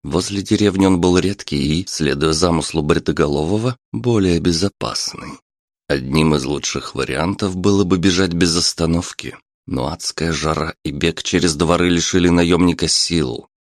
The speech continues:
Углубившись в лес, он замедлил бег, осмотрелся по сторонам и замер, прислушался.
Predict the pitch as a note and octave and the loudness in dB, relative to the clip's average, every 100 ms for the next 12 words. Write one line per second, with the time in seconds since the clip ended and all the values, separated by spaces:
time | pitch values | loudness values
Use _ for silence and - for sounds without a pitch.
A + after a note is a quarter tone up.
0 | _ _ _ _ _ E2 E2 F#2+ F#2 D#2+ | _ _ _ _ _ 0 4 2 2 -2
1 | - - - E2 E2 G#2+ A2+ - - E2 | -4 -6 -4 -2 0 0 -4 -8 -6 -2
2 | D#2+ E2 F2 D#2+ D2 D2 D2+ C#2 C#2+ - | 0 2 2 0 -2 -4 -6 -6 -8 -10
3 | D2 C2 - - _ - - - D2+ C#2+ | -10 -10 -12 -18 _ -10 -6 -4 -6 -6
4 | - D#2 D2+ D#2+ - D#2 - D#2+ D2+ D2+ | -8 -6 -6 -6 -4 -4 -4 -4 -2 0
5 | E2+ F2+ F#2 F2+ G2+ F2 C2+ - - _ | 2 2 0 0 -2 -2 -6 -10 -16 _
6 | _ - A#2 - A2+ A#2 F#2 - C#2+ - | _ -8 -4 -4 -2 0 -2 -4 -6 -6
7 | - - - | -8 -8 -14